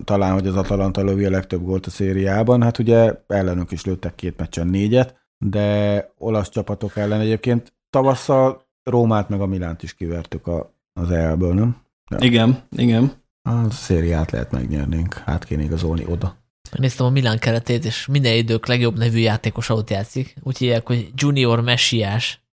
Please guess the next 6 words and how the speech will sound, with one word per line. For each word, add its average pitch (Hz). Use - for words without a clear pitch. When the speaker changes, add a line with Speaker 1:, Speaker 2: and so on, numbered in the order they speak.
Speaker 1:
<laughs> 123
Speaker 2:
De 147
junior, 131
tehát 123
még 120
kezdő. 117